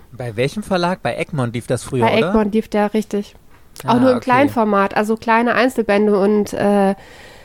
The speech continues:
Speaker 2: auf Englisch gibt es zwei Versionen von Vagabond. Die haben die einmal als Einzelbände rausgebracht im Großformat und einmal als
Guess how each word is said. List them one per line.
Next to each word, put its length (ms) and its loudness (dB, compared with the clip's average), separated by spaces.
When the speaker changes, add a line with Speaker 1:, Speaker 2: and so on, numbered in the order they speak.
Speaker 2:
auf 140 -2
Englisch 640 2
gibt 260 -4
es 200 -2
zwei 260 2
Versionen 320 2
von 180 0
Vagabond. 460 2
Die 100 0
haben 140 2
die 100 0
einmal 200 2
als 100 -4
Einzelbände 520 0
rausgebracht 680 -2
im 140 0
Großformat 680 2
und 140 -2
einmal 460 2
als 380 0